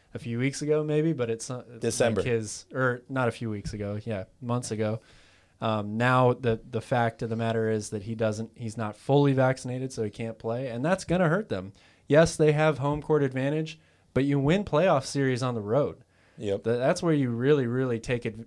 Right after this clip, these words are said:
Speaker 1: take full control of a playoff series, is getting victories on the road. So it, not having him is going to be a problem for them, especially if James Harden comes out and struggles to s-, to shoot and score efficiently.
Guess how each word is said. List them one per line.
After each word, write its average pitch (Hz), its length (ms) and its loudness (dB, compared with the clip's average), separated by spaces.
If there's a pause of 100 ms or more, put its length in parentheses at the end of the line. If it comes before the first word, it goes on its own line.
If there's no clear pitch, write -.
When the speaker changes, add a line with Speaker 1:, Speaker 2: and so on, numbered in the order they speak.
(100)
Speaker 1:
take 143 320 0
full 151 720 4 (240)
control 131 540 0
of 110 80 2
a 104 40 -6
playoff 113 380 -2
series, 104 320 -8
is 98 100 -14
getting 131 420 0
victories 110 540 -4
on 117 260 -8
the 110 80 -8
road. 104 400 -2
So 113 220 0
it, - 260 -10
not 127 220 -2
having 151 320 0
him 120 160 -2
is 110 120 -4
going 131 340 -2
to 123 60 -6
be 113 120 -2
a 113 60 2
problem 127 360 -4
for 110 120 -8
them, 107 220 -6 (280)
especially 139 920 0
if 117 140 -4
James 131 360 -2
Harden 131 460 0 (420)
comes 139 260 2
out 127 200 4
and 113 120 -4
struggles 127 540 0
to - 100 -10
s-, - 140 -10 (180)
to 117 160 -6
shoot 143 480 0
and 113 220 -8
score 131 340 0
efficiently. 101 640 -2